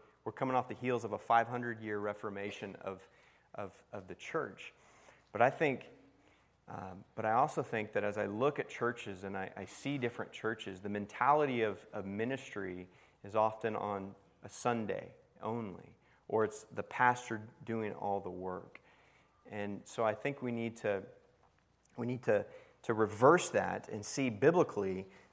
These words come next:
that the pastors are to equip the body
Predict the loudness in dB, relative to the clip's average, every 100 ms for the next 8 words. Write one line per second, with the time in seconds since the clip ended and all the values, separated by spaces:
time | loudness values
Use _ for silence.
0 | 2 6 6 4 -10 -8 -6 -4 -2 -2
1 | -2 -2 -2 -2 -2 -2 -6 -6 -2 0
2 | 0 -8 -20 -20 -20 -20 _ _ _ -10
3 | -8 -6 -2 0 0 -4